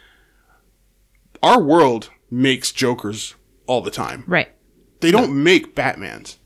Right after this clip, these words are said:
Speaker 1: Our
Speaker 2: Right.
Speaker 1: world does not make Batman. And I can accept that this movie is about the making of a Joker because so much of Batman stuff, actually, the theme often is the creation of these villains were a response to the creation of the hero.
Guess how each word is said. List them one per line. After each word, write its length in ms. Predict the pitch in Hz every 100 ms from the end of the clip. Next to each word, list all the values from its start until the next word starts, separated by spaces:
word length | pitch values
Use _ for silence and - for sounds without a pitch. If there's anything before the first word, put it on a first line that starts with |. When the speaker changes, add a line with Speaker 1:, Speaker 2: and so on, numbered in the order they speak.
| _
Speaker 1:
Our 120 | 147
Speaker 2:
Right. 80 | 151
Speaker 1:
world 240 | 190 226
does 140 | 185 170
not 180 | 185 135
make 240 | 156 -
Batman. 480 | 139 110 69 - 131 _ _
And 160 | 143 151
I 120 | 220
can 160 | 254 185
accept 520 | 156 - 165 - -
that 140 | 135
this 220 | 156 156
movie 520 | 147 147 127 113 107 - _ _
is 160 | 143 131
about 320 | 117 139 139
the 60 | 127
making 320 | 143 143 139
of 100 | 120
a 40 |
Joker 340 | 110 135 110 107
because 280 | 127 135
so 240 | - 214 311
much 300 | 226 208 - -
of 460 | 139 127 117 -
Batman 360 | 143 135 147 139
stuff, 340 | - 135 151 -
actually, 480 | 131 - 151 143 139
the 120 | 120
theme 340 | - 143 143
often 300 | 143 143 151
is 220 | 127 127 - - - - _ _ _
the 80 | -
creation 420 | - 151 151 156
of 80 | 139
these 180 | 131 117
villains 360 | 127 135 120 110
were 140 | 107
a 40 | 107
response 520 | 107 - 131 117 -
to 60 |
the 80 | 120
creation 460 | - 131 113 - 117
of 100 | 104
the 60 |
hero. 440 | 110 120 104 95